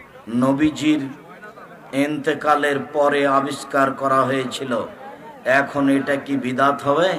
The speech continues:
জি না, আজও আপনি লাগায়েন না, আপনি না লাগিয়ে পড়েন। আরবিরা পারে,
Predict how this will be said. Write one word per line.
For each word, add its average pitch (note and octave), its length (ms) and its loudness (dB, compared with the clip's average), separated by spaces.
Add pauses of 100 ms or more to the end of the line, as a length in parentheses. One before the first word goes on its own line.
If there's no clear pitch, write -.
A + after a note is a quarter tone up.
(480)
জি E3 180 0
না, F3 280 0 (720)
আজও A3 260 8
আপনি F#3+ 300 6
লাগায়েন C3+ 480 4
না, C#3+ 320 0 (1400)
আপনি F#3+ 240 0
না F#3 200 2
লাগিয়ে E3+ 520 2
পড়েন। C#3 340 0 (540)
আরবিরা A#3 420 6
পারে, F#3+ 420 4